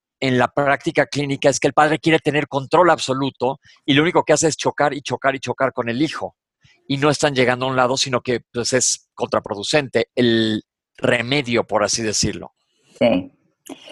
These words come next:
Speaker 2: Aquí yo creo que la que nos puede guiar muy bien es Alejandra. Eh, eh, si no estamos hablando de un problema médico o un problema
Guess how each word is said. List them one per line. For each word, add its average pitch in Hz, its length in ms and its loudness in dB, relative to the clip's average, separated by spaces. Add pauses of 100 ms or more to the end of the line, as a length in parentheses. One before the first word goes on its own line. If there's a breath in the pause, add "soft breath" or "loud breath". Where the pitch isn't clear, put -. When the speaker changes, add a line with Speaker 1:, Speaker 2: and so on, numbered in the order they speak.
(460 loud breath)
Speaker 2:
Aquí 185 320 6
yo 320 120 6
creo 262 200 6
que 196 280 6
la 151 280 6
que 151 160 2
nos 151 220 2
puede 170 760 6
guiar 165 480 6
muy 170 260 4
bien 160 300 2
es 165 140 -2
Alejandra. 143 760 0 (960 loud breath)
Eh, 135 380 2 (140)
eh, 170 300 6 (120)
si - 200 4
no 196 180 8
estamos 269 360 6
hablando 185 500 6
de 156 140 8
un 160 220 2
problema 151 880 4 (200)
médico 143 600 4
o 131 520 4
un 139 160 0
problema 139 580 2